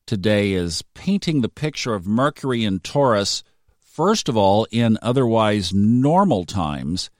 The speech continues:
and then we'll take a look at what this particular configuration might look like.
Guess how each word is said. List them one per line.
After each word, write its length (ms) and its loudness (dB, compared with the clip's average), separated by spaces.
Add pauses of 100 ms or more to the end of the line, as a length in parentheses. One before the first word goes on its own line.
(520)
and 200 2
then 180 6
we'll 360 6
take 240 -2
a 60 -2
look 260 2
at 100 -2
what 300 0
this 460 2
particular 680 -6
configuration 960 -4
might 480 2 (100)
look 320 -4
like. 460 -12